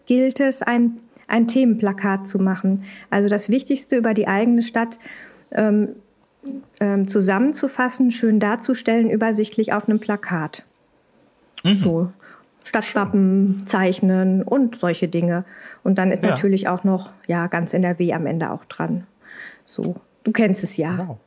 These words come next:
Speaker 2: Ja, ja, alles,
Speaker 1: <laughs>
Speaker 2: alles gemacht, alles durch. Wobei ich hab, glaub ich, sogar nur das Ruhrgebiet gemacht, weil dann, äh, das, bei mir kam dann ja, äh, mit Corona, dann kam ja auch die, die
Speaker 1: Ah, ja.
Speaker 2: Schulschließung.
Speaker 1: Mhm, mhm.
Speaker 2: Und deswegen,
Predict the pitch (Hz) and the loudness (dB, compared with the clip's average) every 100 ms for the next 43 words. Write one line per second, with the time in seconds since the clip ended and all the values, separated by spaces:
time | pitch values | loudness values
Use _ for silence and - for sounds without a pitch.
0 | _ - - - 147 143 120 117 131 120 | _ -20 -18 0 2 4 4 4 4 0
1 | - - 113 117 110 110 - - 92 90 | -2 2 2 4 4 2 0 -2 -2 0
2 | 92 92 - - 80 82 82 - - 90 | 0 -2 -8 -6 -4 -4 -8 -10 -10 -12
3 | 92 92 104 104 110 107 98 - 101 95 | -8 -2 0 0 -2 -2 -4 -2 -2 -2
4 | 95 95 - 98 95 95 107 98 - 98 | -2 -4 -4 -4 -4 -6 -4 -4 -4 -2
5 | 110 143 139 120 135 - - - - - | 0 2 2 0 -2 -6 -14 -20 -20 -8
6 | 110 120 113 110 - 90 87 101 107 117 | 0 2 2 0 -6 -10 -10 -2 0 2
7 | 120 117 - 113 107 101 101 98 95 95 | 0 0 -2 0 0 0 0 0 0 -2
8 | 85 98 95 98 - 107 95 113 101 101 | -2 -2 -2 -4 -4 -4 -2 0 0 -2
9 | 92 110 101 95 78 - 98 92 92 208 | -4 -4 -2 -2 -4 -6 -4 -4 -2 0
10 | 190 185 185 185 - 208 214 202 208 214 | 2 0 -2 -2 -4 0 2 2 0 -2
11 | - 196 190 190 - 117 - - 95 87 | 0 2 4 2 -2 -4 -2 -2 -2 -4